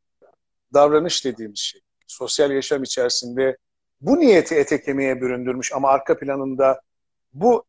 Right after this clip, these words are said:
enstrümanların olduğu şeyi yaşamla kavuşturduğunda davranışlar,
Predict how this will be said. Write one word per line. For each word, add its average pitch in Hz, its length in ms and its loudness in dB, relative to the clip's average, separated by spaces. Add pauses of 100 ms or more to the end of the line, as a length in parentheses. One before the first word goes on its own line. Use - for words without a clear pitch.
enstrümanların 123 840 -6
olduğu 131 400 -4
şeyi 147 500 -2 (540)
yaşamla 156 600 0
kavuşturduğunda 110 1160 0 (580)
davranışlar, 135 800 0